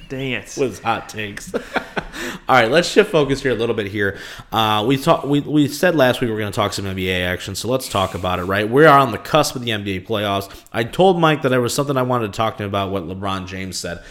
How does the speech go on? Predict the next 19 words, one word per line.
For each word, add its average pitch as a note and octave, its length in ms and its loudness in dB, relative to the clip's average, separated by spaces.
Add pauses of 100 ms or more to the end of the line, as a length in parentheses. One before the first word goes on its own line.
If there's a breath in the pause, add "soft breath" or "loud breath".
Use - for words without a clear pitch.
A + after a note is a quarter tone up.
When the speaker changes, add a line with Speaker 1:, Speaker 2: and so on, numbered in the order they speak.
(120 loud breath)
Speaker 2:
He's A#3 180 -4
come A3+ 220 2
out D3+ 180 4
now B2+ 240 2
and G#2+ 140 -4
said G2 440 0 (220 loud breath)
a - 80 -12
couple B2 420 2
different F2+ 400 -2
things, E2+ 400 -6
so G2+ 400 0 (380 loud breath)
I'm C3 160 -4
very C#3+ 360 2
<laughs> C#3 60 0
interested A2+ 580 -6
to G2+ 80 -4
see G2+ 260 -6
his G2 200 -6
takes. G2 400 -4